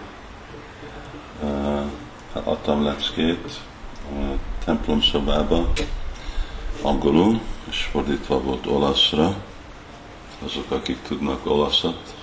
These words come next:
hallhatják. A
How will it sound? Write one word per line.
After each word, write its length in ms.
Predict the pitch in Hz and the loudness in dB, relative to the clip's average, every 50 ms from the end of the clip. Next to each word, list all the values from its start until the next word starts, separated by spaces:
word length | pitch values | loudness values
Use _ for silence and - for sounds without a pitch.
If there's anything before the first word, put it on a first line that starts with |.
| - | -8
hallhatják. 760 | - 73 71 69 69 71 - - - - - 71 78 85 90 - - - - - - - - - - - - - - - - - - - - - | -6 -4 -4 -2 -2 -2 -4 -4 -6 -4 -2 0 0 0 0 -4 -8 -14 -14 -14 -14 -14 -14 -16 -14 -14 -14 -14 -14 -16 -16 -16 -16 -12 -6 -2
A 520 | 73 73 73 73 73 71 71 71 71 73 | 2 2 4 4 2 2 2 0 0 0